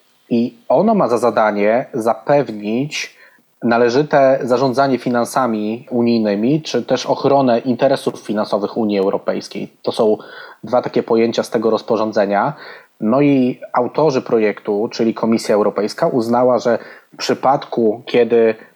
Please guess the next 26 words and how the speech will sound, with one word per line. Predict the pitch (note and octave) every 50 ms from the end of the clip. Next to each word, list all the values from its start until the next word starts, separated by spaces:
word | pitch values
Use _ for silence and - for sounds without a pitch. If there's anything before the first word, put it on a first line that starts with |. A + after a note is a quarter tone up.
| _ _
w | _ -
państwie | - C3 D#3+ D#3 - D#3+ -
członkowskim | - C#3 B2 - C#3 A#2+ G#2+ - - - A#2 A2 A#2 B2+ - _ _ _
występują | - B2 A#2 A#2 - - - B2 A2+ - - - D3 D#3+ E3 D#3 B2+
naruszenia | A#2 A2+ A2 A2+ A2 - - B2+ A#2 A#2 A2
praworządności | - - A2+ G#2+ A2 G#2+ A2+ A2 A2 A2 A2 A2 G2+ - - - - G2+ G2+ A2+ C3 - - - - - _ _ _ _ -
i | A#2+ A#2+ A#2+ B2+ - A#2+
mają | A2+ A#2 B2+ C3+ C#3 C3+
one | C3+ B2+ A#2+
wpływ | - - _ _ - B2+ C#3 D3 C#3+ - -
na | A2 G2+
zarządzanie | A2 A2 A2 A2+ A2 G#2 A#2 A#2+ A#2+ A#2 A2+ A2 G#2+ G2+ G2+ G#2+ A#2 - -
budżetem, | - A#2+ A#2+ B2+ B2+ A#2+ A#2 A#2+ G#2+ - G#2+ G2+ G2+
powiedzmy | - G#2 A2 - - - A2+ G#2
ogólnie, | G#2+ G#2 G#2+ G#2 G2+ G2+ G2 F#2+ G2 G#2 B2+ C#3 - - - - - - - -
albo | A#2 A#2+ B2+ C3
stwarzają | - - - B2+ B2+ C3+ C3 C3+ C3 C3
ryzyko | C3+ C3 B2+ A#2+ - D3+ D#3 D3+ - - G#2+ G2+ G2+ G2+ G#2 A#2+ B2+ - -
takiego | - A2+ - A#2 A2 A2
wpływu, | - - - - G#2 F#2+ G2+ G#2 A2 C#3+ F3+ F3+ - - _
to, | - C3+ C#3 D3+ E3+ F#3+ G3+ G3 - C3
no, | B2+ B2+ D#3+
należałoby | E3+ D#3 C3+ C3+ B2+ A#2+ C3 C3 C3 C3+ C3 A#2+ B2+ B2+ B2+ C3 B2+
wprowadzić | - - - B2 A#2 B2 B2 B2+ B2 -
taki | B2 - - A#2+
mechanizm | A#2 G#2 - B2 A2+ A2+ A2+ A2+ A#2 A#2